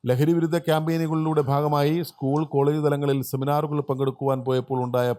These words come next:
പാഠങ്ങളും അനുഭവങ്ങളും ഉൾക്കൊണ്ടുകൊണ്ടാണ് ലഹരിവിരുദ്ധ സന്ദേശം ഉയർത്തിക്കൊണ്ട് ഓടാൻ രതീഷ് തീരുമാനിച്ചത്.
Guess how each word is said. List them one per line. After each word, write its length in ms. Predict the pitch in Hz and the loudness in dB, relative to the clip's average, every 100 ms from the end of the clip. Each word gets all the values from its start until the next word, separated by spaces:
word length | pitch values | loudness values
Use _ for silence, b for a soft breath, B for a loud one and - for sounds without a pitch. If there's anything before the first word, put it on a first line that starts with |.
| - | -2
പാഠങ്ങളും 540 | 117 120 127 139 135 | -2 -2 -2 -2 0
അനുഭവങ്ങളും 580 | 123 113 127 135 139 131 | -2 -2 -2 0 -2 -2
ഉൾക്കൊണ്ടുകൊണ്ടാണ് 720 | 127 131 127 123 120 120 104 - B B B | -4 -4 -2 -2 0 0 -2 -6 B B B
ലഹരിവിരുദ്ധ 520 | 110 120 139 147 139 143 | -4 0 0 0 -2 -4
സന്ദേശം 460 | - 127 131 - | -4 -6 -6 -4
ഉയർത്തിക്കൊണ്ട് 500 | 123 120 117 117 117 | -4 -4 -4 -6 -4
ഓടാൻ 380 | 107 113 117 123 | -2 0 -2 -4
രതീഷ് 340 | 107 123 - - | -8 -8 -10 -8
തീരുമാനിച്ചത്. 440 | 104 101 87 85 | -6 -6 -8 -14